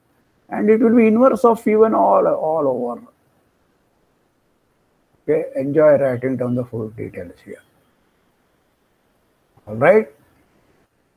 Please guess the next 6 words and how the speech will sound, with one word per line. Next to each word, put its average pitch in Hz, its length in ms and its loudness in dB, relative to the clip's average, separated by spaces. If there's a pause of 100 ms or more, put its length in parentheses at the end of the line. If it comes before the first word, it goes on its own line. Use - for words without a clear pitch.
(200)
So 165 640 4 (100)
this 139 360 -6
will 185 180 -4
give 170 220 -2
you 202 500 -4 (160)
a 143 400 0